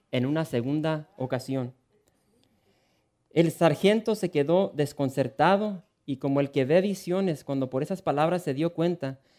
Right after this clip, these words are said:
que el oficial que le había dado esta lección era el mismo Washington, general en jefe del ejército americano. A lo que vimos la semana pasada, ¿qué le impidió a Simón,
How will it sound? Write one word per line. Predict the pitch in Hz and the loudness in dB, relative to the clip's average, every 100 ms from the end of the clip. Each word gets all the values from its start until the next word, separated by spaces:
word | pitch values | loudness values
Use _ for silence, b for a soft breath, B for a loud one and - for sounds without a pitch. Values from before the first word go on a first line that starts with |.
| _ _ | _ _
que | 147 | 0
el | 139 | 2
oficial | 135 131 - 160 196 196 | 0 -6 -2 2 2 2
que | 170 | -2
le | 135 | -2
había | 127 151 | 0 0
dado | 160 170 165 | 0 0 0
esta | - 156 185 175 | -2 -4 -2 -2
lección | 127 - - 185 220 214 - _ _ _ _ _ | -2 -6 -4 -2 0 -2 -10 _ _ _ _ _
era | 143 160 175 185 165 | -2 0 0 -2 -6
el | - 123 | -6 -4
mismo | 131 156 151 165 165 143 _ 131 | -2 -2 -4 -4 -4 -8 _ -4
Washington, | 139 151 - 120 - 113 - _ _ | -2 -2 -8 -10 -10 -14 -16 _ _
general | 127 120 127 160 180 127 | -2 2 2 2 0 -4
en | 131 | -4
jefe | 147 147 165 160 | -2 -2 -4 -8
del | - 123 | -6 -4
ejército | 113 113 139 - 135 135 139 _ _ _ | -4 -4 -6 -6 -12 -14 -16 _ _ _
americano. | 123 120 117 120 117 113 - | -6 -4 -4 -2 -4 -4 -6
A | 202 | -2
lo | 185 | -2
que | 160 | -2
vimos | 180 | -2
la | 175 | -4
semana | 156 143 156 | -4 -4 -4
pasada, | 139 147 139 123 _ - | -4 -6 -6 -8 _ -6
¿qué | 165 196 226 - _ _ _ _ | 0 0 0 -4 _ _ _ _
le | 147 147 | -4 0
impidió | 143 135 143 131 127 156 185 135 - _ _ _ _ _ | 0 0 -2 -2 0 0 0 -4 -10 _ _ _ _ _
a | 123 | -12
Simón, | - 131 123 165 151 | -6 -4 0 0 0